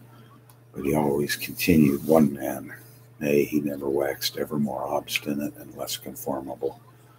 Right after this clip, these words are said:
In these trying circumstances, they cried aloud for Leighton, that Cromwell should send Leighton to let them know the king's pleasure in their business. And thus Legge and Peter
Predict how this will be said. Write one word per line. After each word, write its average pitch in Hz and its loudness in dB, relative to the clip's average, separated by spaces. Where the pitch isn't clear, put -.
In - -2
these 76 6
trying 87 8
circumstances, 76 4
they 76 0
cried 78 2
aloud 71 2
for 71 -4
Leighton, 71 -2
that 67 -4
Cromwell 71 2
should - -4
send 76 2
Leighton 71 -4
to 73 -8
let 76 -4
them 73 -2
know 71 4
the 67 -6
king's 69 -2
pleasure 71 2
in 71 -10
their 69 -6
business. - 0
And 69 -2
thus 69 0
Legge 71 4
and 71 -8
Peter 69 4